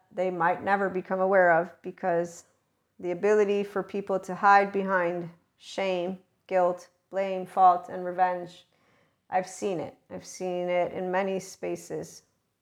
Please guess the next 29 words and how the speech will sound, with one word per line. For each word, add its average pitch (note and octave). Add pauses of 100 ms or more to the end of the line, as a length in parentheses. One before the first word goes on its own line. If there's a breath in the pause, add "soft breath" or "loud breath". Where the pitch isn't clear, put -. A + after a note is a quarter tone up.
where F#3+
there F3
are F3
those G3+
who G3+
are, F#3
for F3+
example, E3+
intuitives, F3 (680)
and, E3+
uh, E3+ (120)
they F3+
have F3+
clairs. - (140)
I'm F3
gonna F3
use F3+
that F#3
as F3
an F3
example F3
right F3
now. D#3+
So F3+
clairs G3
mean F#3
clairvoyant, F#3
clairaudient, F3+
clairsentient. E3+